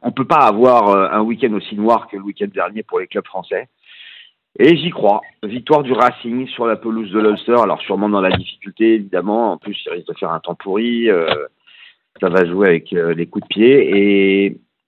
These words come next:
la cote entre un et sept, c'est trois soixante. Donc ça, c'est mon premier pari, c'est le Racing. Je tenterai un deuxième coup, un peu comme, euh, comme Roland Courbis. Euh, je jouerai le un à sept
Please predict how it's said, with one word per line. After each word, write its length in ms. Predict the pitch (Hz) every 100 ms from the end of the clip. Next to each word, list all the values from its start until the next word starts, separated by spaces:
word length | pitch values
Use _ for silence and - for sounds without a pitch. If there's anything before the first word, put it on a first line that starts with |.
| _ - _ _ _ _ _ -
la 440 | 110 113 113 98
cote 220 | - 147
entre 200 | 123 113
un 60 | 117
et 80 | 113
sept, 180 | 147 135
c'est 80 | 110
trois 180 | - 110
soixante. 460 | 110 101 90 82 -
Donc 180 | 104 104 -
ça, 80 | 156
c'est 100 | 135
mon 140 | 123 120
premier 280 | 113 143 147
pari, 260 | 143 175
c'est 60 | 175
le 60 | 120
Racing. 400 | 117 - 90 71 _ - - - - _
Je 220 | - 90 120
tenterai 420 | - - - 202
un 140 | 151
deuxième 500 | 117 160 156 156 147
coup, 260 | - 151 165
un 100 | 123
peu 180 | 139 139
comme, 260 | 127 110
euh, 600 | 107 107 101 95 90 85 80 _ _ _ _ _
comme 180 | - 104
Roland 320 | 95 127 120
Courbis. 460 | 113 117 113 127 147 - - _ _ -
Euh, 120 | 107 90
je 160 | 117 107
jouerai 300 | 120 135 139
le 180 | 127 -
un 100 | 156
à 160 | 139 131 -
sept 220 | 160